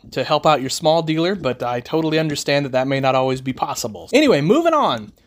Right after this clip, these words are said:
In the one sixty-four scale world, we've got a couple really interesting items. Um, first off is the Allis-Chalmer four W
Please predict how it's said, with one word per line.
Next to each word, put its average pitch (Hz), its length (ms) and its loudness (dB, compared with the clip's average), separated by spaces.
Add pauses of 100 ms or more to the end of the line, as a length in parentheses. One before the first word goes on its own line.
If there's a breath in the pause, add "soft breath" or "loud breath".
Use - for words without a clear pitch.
(160)
In 175 100 -2
the 190 80 2
one 285 180 4
sixty-four 254 540 -2
scale 160 260 2
world, 139 200 2
we've 196 120 -2
got 339 120 2
a - 40 -6
couple 190 300 0
really 127 300 0
interesting 127 460 -6
items. 113 440 -10
Um, 139 400 2
first 277 280 2
off 165 220 4
is 165 180 2
the 160 180 0
Allis-Chalmer 226 640 0
four 254 240 -2
W 202 460 2